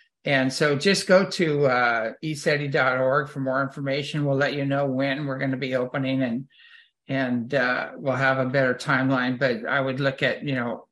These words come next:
May or definitely by June, we should be open. So the latest, uh, Hawaii footage also has gone viral, and there's much more to come. I have a lot more that hasn't been downloaded, but, uh,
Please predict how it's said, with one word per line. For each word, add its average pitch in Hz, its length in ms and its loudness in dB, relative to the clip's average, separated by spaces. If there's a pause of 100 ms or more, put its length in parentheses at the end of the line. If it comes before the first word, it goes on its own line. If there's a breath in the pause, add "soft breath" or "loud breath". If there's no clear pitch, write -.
May 143 400 0
or 131 260 2
definitely 139 500 2
by 120 200 -4
June, 131 340 0
we 120 80 0
should 123 240 -4
be 117 140 -4
open. 117 420 -4 (640 loud breath)
So 143 440 6
the 143 200 2
latest, 165 540 4
uh, 120 300 6
Hawaii 151 400 4
footage 135 400 0
also 139 400 0
has 123 140 -4
gone 123 360 -2
viral, 127 540 0 (240)
and 135 260 0
there's 139 180 2
much 180 260 4
more 135 160 4
to 123 60 0
come. 147 260 -2
I 131 80 0
have 147 160 2
a 143 40 0
lot 143 280 0
more 123 160 -4
that 120 100 -6
hasn't 123 280 -4
been 120 120 -4
downloaded, 123 640 0
but, 139 220 0 (680 loud breath)
uh, 139 380 0